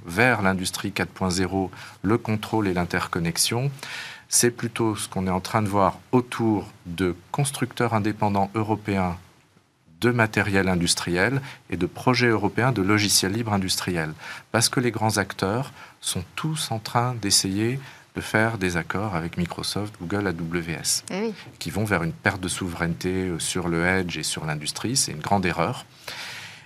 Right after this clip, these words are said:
Speaker 1: Et au contraire, on a, euh, des centaines de P M E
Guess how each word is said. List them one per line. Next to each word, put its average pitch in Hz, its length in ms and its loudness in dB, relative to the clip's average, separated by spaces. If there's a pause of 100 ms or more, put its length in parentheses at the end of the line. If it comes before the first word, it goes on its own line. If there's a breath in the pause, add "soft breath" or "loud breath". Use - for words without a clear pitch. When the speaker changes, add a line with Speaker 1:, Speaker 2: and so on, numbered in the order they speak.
(140 loud breath)
Speaker 1:
Et 92 260 4
au 90 80 2
contraire, 90 560 0
on 82 140 0
a, 92 240 4
euh, 82 180 0 (600)
des 87 80 -2
centaines 123 760 4
de 95 120 0
P 98 160 2
M 95 160 4
E 92 180 2